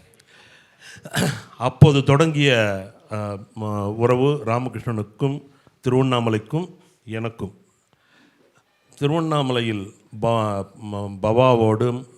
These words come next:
அ, ராமகிருஷ்ணனோடும் கோணங்கியோடும் தேவதாசோடும் கழித்த பொழுதுகள் அது ஒரு தனி, அ, ம-,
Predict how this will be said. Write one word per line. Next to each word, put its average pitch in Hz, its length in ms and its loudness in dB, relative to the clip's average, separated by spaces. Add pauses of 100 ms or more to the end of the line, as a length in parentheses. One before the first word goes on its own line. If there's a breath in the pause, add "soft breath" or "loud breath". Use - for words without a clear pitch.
(140)
அ, 104 40 -12 (280)
ராமகிருஷ்ணனோடும் 113 960 -2
கோணங்கியோடும் 117 840 0 (100)
தேவதாசோடும் 110 840 -2 (340 soft breath)
கழித்த 120 360 -6
பொழுதுகள் 117 680 -4 (200 soft breath)
அது 113 220 -2
ஒரு 101 480 -2
தனி, 120 560 -8 (180)
அ, 101 40 -12 (600)
ம-, 95 320 -12